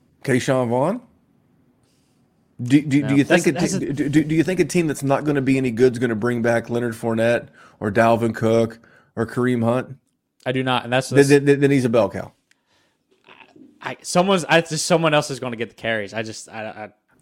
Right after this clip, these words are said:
Speaker 1: I, I, I mean, here, as a, as a guy who deep down wants to believe in Sean Tucker, I hope you're
Speaker 2: I know,
Speaker 1: kinda
Speaker 2: right?
Speaker 1: right.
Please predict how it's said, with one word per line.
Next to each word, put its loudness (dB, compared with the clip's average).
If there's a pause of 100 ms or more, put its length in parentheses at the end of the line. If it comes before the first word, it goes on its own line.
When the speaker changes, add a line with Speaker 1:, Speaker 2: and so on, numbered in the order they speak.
Speaker 1:
I, 2
I, 2
I 2
mean, 2
here, 2
as -4
a, 2
as 2
a -2
guy 2
who 0
deep 0
down 0
wants 0
to -2
believe 0
in 0
Sean -2
Tucker, -2
I 0
hope 4
you're 0 (120)
Speaker 2:
I 0
know, 2
Speaker 1:
kinda 2
Speaker 2:
right? 0
Speaker 1:
right. -2